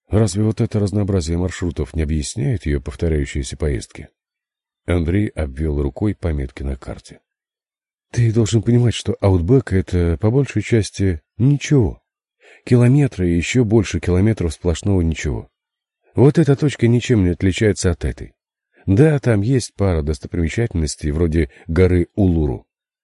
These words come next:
Но вокруг этих достопримечательностей стелется абсолютно одинаковая опасная пустыня, в которой одинокой девушке фигово. Я очень сомневаюсь, что она была там одна.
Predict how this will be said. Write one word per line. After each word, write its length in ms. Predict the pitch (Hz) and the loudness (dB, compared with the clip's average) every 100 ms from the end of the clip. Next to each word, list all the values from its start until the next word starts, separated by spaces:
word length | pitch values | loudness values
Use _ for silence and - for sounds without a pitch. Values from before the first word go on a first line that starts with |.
| - | -2
Но 380 | 95 113 107 101 | 4 4 4 4
вокруг 480 | 107 - 131 117 | 2 2 0 2
этих 240 | 104 95 82 | -2 -2 -4
достопримечательностей 1000 | 87 - - 92 87 104 - 73 - 78 | -4 -4 -2 -2 0 -2 -2 -4 -4 -6
стелется 520 | - - 92 87 - | -4 -2 -2 0 -4
абсолютно 420 | - 90 98 - | -2 0 0 0
одинаковая 560 | 87 82 90 87 80 80 | -2 0 0 0 -2 -2
опасная 360 | - 82 80 78 | -2 -4 -4 -6
пустыня, 500 | 82 - 65 52 - _ _ - | -6 -8 -10 -12 -18 _ _ -20
в 60 | - | 2
которой 380 | 117 131 120 113 | 4 6 4 4
одинокой 580 | - 101 117 120 98 87 | 0 0 2 2 0 0
девушке 560 | 117 95 - 85 71 _ _ _ | 2 0 -2 -4 -4 _ _ _
фигово. 540 | 139 131 92 107 101 _ _ _ _ _ | 0 2 0 -2 -12 _ _ _ _ _
Я 160 | - 85 | -4 -2
очень 200 | - 82 | -2 -4
сомневаюсь, 480 | 82 82 92 107 82 | 0 0 2 0 -2
что 220 | - 69 | -4 -4
она 140 | 73 | -2
была 380 | 76 76 71 62 | -2 -2 -2 -4
там 200 | - 73 | -4 -4
одна. 320 | 67 65 50 | -4 -6 -10